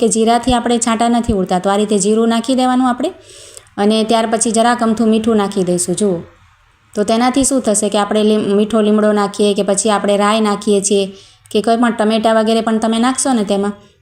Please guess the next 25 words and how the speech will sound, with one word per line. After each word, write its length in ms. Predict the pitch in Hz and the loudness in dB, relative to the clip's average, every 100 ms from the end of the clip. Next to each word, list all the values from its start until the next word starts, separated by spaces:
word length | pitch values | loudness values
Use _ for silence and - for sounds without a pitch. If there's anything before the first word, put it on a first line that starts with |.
| - | -4
તો 80 | 196 | 0
જરા 260 | 220 233 240 | 2 2 2
પણ 160 | 240 | 0
ઉડશે 220 | 226 220 240 | 0 0 0
નહીં. 160 | 220 185 | 0 0
જુઓ, 100 | 208 180 | 0 0
અહીંયા 280 | 180 196 202 | 0 0 0
હું 100 | 208 190 | 0 0
રાઈ 220 | 190 214 | 0 0
નાખીને 300 | 220 220 220 | -2 0 0
બતાવું 420 | 214 214 226 220 214 | 0 0 -2 -2 -2
છું. 120 | 202 | -2
જુઓ, 160 | 185 175 _ _ _ _ - | -4 -6 _ _ _ _ -6
એક 120 | 220 220 | -4 -2
પણ 180 | 240 233 | -2 0
છાંટો 260 | 214 226 220 | 0 0 0
તમારે 240 | 214 220 | 0 0
ઉડશે 280 | 208 196 - | 0 0 0
નહીં. 160 | 220 196 214 | 0 -2 -2
ખૂબ 160 | 214 | -2
જ 60 | 240 233 | 0 0
સરસ 260 | 220 220 | 0 0
આઈડિયા 460 | 226 214 220 226 220 | 0 0 0 0 -2
છે, 80 | 330 - - _ _ _ _ _ _ _ | -4 -8 -18 _ _ _ _ _ _ _
તો 80 | 220 | -2